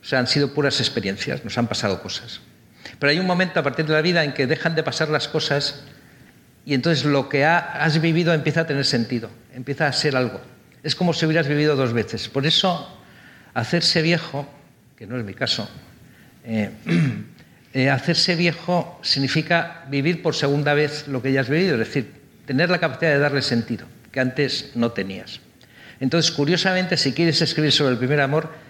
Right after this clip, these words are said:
es mejor que sea a partir de los sesenta, que es cuando a eso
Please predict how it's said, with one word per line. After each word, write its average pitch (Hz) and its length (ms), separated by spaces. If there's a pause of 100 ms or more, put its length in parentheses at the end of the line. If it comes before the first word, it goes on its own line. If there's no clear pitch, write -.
(200)
es 135 140
mejor 139 300
que 117 80
sea 151 160
a 143 60
partir 117 260
de 117 80
los 107 140
sesenta, - 380 (1080)
que 139 80
es 131 100
cuando 113 320
a 127 80
eso 156 500